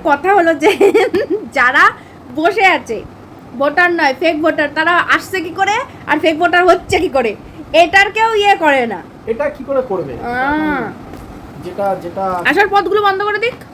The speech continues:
Speaker 2: সেটা পথগুলো বন্ধ করতে চাইলে বন্ধ করবে। আর কেউ যদি বন্ধ, নিজের রাজনৈতিক ফায়দা লোটার জন্য পথ খোলা রাখে, এটা কি করবে?
Speaker 1: সেটাই তো, এখন এইসব ক-, এইটা হলো just লোক দেখানোর।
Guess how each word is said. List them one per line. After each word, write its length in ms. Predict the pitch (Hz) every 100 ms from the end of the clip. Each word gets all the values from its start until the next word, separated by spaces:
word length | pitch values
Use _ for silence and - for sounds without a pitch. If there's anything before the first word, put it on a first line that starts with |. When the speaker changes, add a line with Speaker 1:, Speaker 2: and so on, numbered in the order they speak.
| - -
Speaker 2:
সেটা 180 | 214 214
পথগুলো 380 | 202 208 220
বন্ধ 240 | 202 196 208
করতে 220 | 208 220 -
চাইলে 240 | 190 220
বন্ধ 240 | 208 214 208
করবে। 240 | 208 190
আর 300 | 196 - - 170
কেউ 100 | 185
যদি 180 | 185 190
বন্ধ, 220 | 175 185 180 - - - - -
নিজের 300 | 180 202 180
রাজনৈতিক 440 | 170 175 196 190 -
ফায়দা 220 | 185 190
লোটার 200 | 196 190 190
জন্য 140 | 185 -
পথ 100 | 170 -
খোলা 180 | 180 180
রাখে, 180 | 175
এটা 100 | 175 165
কি 60 | - -
করবে? 220 | 123 -
Speaker 1:
সেটাই 300 | 294 370 359
তো, 80 | 277
এখন 220 | 247 359
এইসব 240 | 359 381
ক-, 200 | 349 - -
এইটা 260 | 339 349 415
হলো 180 | 427
just 400 | 427 392 - -
লোক 200 | 320 330
দেখানোর। 440 | 311 320 311 294